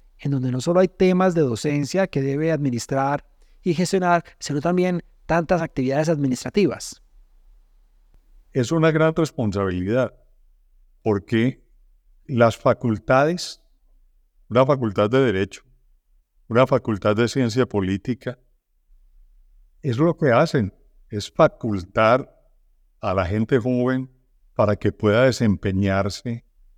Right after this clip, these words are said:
Speaker 2: en, en esas profesiones, eh, en forma competente y pueda llegar a transformar la sociedad, a mejorar el mundo en que vivimos. Ese es el gran compromiso,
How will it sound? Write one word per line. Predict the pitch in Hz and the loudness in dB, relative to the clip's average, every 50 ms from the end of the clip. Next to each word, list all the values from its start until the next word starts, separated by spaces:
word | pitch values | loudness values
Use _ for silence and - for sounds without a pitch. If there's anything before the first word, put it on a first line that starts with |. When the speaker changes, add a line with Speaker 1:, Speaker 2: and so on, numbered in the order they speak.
| _ _ _ _ _ _ _ _ | _ _ _ _ _ _ _ _
Speaker 2:
en, | - 151 120 98 95 95 95 95 101 - - | -10 -8 -6 -4 -2 -2 -2 -2 -4 -4 -6
en | - 101 98 | -4 -2 0
esas | 104 104 - 110 98 - | 0 2 2 2 0 0
profesiones, | - - 110 98 90 101 92 85 - 104 104 101 104 104 113 117 110 - - - _ _ _ _ _ _ _ _ _ _ | -2 -2 -2 0 0 0 -4 -2 0 0 2 2 2 2 2 0 -2 -6 -10 -16 _ _ _ _ _ _ _ _ _ _
eh, | 165 123 - - - | -8 -6 -6 -6 -2
en | - 107 95 92 | -2 -2 -2 -2
forma | - - 110 101 104 120 120 - - _ _ | 0 0 0 2 4 2 2 2 -2 _ _
competente | - 127 135 131 120 131 123 107 - - 107 101 98 98 - - - 120 120 - _ _ _ _ _ _ _ _ _ _ _ _ | 0 0 0 0 0 -2 -4 -4 -2 -2 -2 0 0 -4 -6 -6 -6 -6 -6 -6 _ _ _ _ _ _ _ _ _ _ _ _
y | - 135 107 | -10 -10 -10
pueda | - - 117 104 101 117 | -6 -4 0 2 2 4
llegar | 123 131 110 101 101 107 | 2 2 2 2 2 0
a | 127 127 | 0 0
transformar | - 139 131 127 123 113 - - _ 127 113 98 98 95 104 113 139 147 | 0 0 0 0 0 -2 -4 -10 _ -4 -4 -4 -2 0 2 2 2 2
la | 151 139 123 107 | 2 -2 -2 -2
sociedad, | - 110 90 - 90 85 80 71 65 - _ _ _ _ _ _ _ _ _ _ | -4 -8 -8 -8 -10 -12 -12 -14 -16 -20 _ _ _ _ _ _ _ _ _ _
a | - 113 | -4 -2
mejorar | 113 113 98 92 107 101 98 101 123 160 185 160 139 123 110 - _ _ _ _ _ | -2 -2 -2 -4 -6 -6 0 4 4 4 4 4 0 -2 -4 -6 _ _ _ _ _
el | - 123 113 | -2 0 0
mundo | 110 120 123 123 120 120 | 2 0 0 0 0 0
en | 120 117 | -2 -2
que | 107 - 117 104 | -4 -4 -4 -2
vivimos. | 95 92 95 107 127 135 120 101 95 - _ _ _ _ _ _ _ | -2 -2 0 0 2 2 0 0 -4 -8 _ _ _ _ _ _ _
Ese | 127 117 117 147 | -4 0 2 2
es | 143 | 2
el | 139 156 160 | 2 2 2
gran | 147 160 156 151 147 147 123 | 2 2 4 4 2 0 0
compromiso, | - 160 151 135 - - 110 101 101 123 156 151 113 - 95 - | -2 -2 -2 -2 -2 -4 -4 0 0 0 0 0 -2 -6 -10 -12